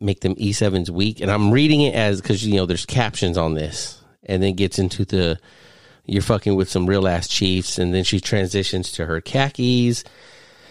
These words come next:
and it goes on and on. And, you know, really it's quite disturbing. Um,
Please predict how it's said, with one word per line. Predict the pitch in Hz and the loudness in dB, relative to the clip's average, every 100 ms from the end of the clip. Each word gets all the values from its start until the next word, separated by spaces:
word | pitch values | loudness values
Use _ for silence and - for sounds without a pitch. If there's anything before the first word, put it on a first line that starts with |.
| - - _ _ | -20 -20 _ _
and | 131 143 139 139 135 139 | 2 4 4 2 2 2
it | 131 | 2
goes | 147 131 110 | 4 4 2
on | 120 123 120 | 2 4 4
and | 107 | 4
on. | 107 107 107 101 104 - - _ _ _ _ _ | 4 2 2 2 0 -10 -20 _ _ _ _ _
And, | 117 113 107 101 95 87 _ _ _ _ _ _ _ | 0 2 2 2 0 -4 _ _ _ _ _ _ _
you | 123 127 | 2 4
know, | 120 | 6
really | 107 143 185 | 4 6 6
it's | 120 | 4
quite | - 127 156 | 2 2 2
disturbing. | 98 - 120 127 87 82 - _ _ | -2 0 2 2 0 -2 -12 _ _
Um, | 107 107 98 87 | -2 0 0 -2